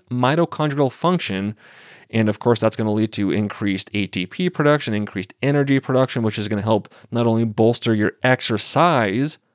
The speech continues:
but also aid in recovery, 'cause you need energy to recover, just like you need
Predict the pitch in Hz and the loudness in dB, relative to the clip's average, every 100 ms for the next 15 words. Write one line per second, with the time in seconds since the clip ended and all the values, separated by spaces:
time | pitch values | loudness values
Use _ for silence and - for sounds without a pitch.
0 | _ _ _ - 120 131 131 - - 127 | _ _ _ -2 0 2 0 -2 -2 0
1 | 127 120 104 - 151 143 98 92 104 113 | 0 0 0 -2 -4 -2 -2 -2 0 0
2 | 110 120 - 117 127 95 95 101 - - | 0 -2 -2 -2 0 -2 -2 -4 -6 -10
3 | - 110 107 139 95 98 - 107 107 107 | -2 -2 0 -4 -4 -6 -6 -4 -2 -2
4 | 107 | -4